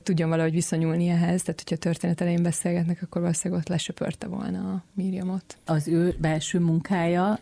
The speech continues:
Speaker 2: az, ami eljutatta odáig, hogy máshogy gondolkodjon, mert mint a Dani belső munkája, vagy az, hogy,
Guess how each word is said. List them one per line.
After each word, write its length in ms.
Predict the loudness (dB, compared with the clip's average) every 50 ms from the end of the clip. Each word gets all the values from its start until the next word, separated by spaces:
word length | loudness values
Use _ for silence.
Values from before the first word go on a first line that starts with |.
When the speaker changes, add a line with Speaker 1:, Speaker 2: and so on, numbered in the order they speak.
| -8 _ -2
Speaker 2:
az, 220 | 0 0 2 2
ami 340 | 4 4 4 4 4 4 2 2
eljutatta 840 | 0 2 2 2 2 0 0 0 -2 0 0 0 0 0 0 0 0
odáig, 420 | 0 0 0 2 2 0 0 0
hogy 120 | 0 0 2
máshogy 320 | 2 2 2 2 0 -2
gondolkodjon, 680 | 0 2 2 4 4 4 2 0 0 0 2 2 4 4
mert 160 | 4 4 4
mint 180 | 2 2 2 0
a 60 | 0
Dani 320 | 0 2 2 4 4 2
belső 320 | 2 2 0 0 0 2 2
munkája, 440 | 4 4 2 2 2 2 2 2 2
vagy 180 | 2 2 2
az, 160 | 0 0 0
hogy, 240 | 0 0 0 0 -2